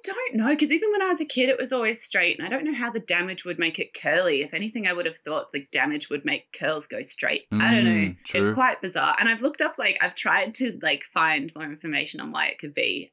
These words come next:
Speaker 1: and there's some blogs out there that say that your hair can change every seven years. Not that it will, but that it could.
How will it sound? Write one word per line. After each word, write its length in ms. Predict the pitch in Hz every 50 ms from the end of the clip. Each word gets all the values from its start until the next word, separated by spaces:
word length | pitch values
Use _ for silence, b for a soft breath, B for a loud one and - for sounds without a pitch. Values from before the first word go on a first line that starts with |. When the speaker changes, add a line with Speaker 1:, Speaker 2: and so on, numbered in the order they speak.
| - -
Speaker 1:
and 420 | 170 160 156 156 156 151 147 147 - - _ _ _ _ - -
there's 300 | 170 196 170 175 175 -
some 260 | - 175 165 185 180
blogs 280 | 175 175 165 151 156 170
out 160 | - - -
there 160 | - 156 147
that 120 | 143 135 -
say 280 | - - 156 151 156
that 260 | 151 143 135 - -
your 180 | 160 160 147 147
hair 460 | 156 - 156 151 160 147 151 147 143 -
can 220 | - 156 143 147
change 460 | - - 165 156 156 147 147 156 156
every 200 | 143 139 - 135
seven 360 | 147 - - - - 139 139
years. 260 | - 120 - - - -
Not 140 | 156 156
that 100 | - 190
it 100 | 170 123
will, 220 | 147 156 156 151 143
but 160 | 143 143 139
that 100 | - 135
it 120 | 135 - -
could. 460 | - - 165 151 - - - - -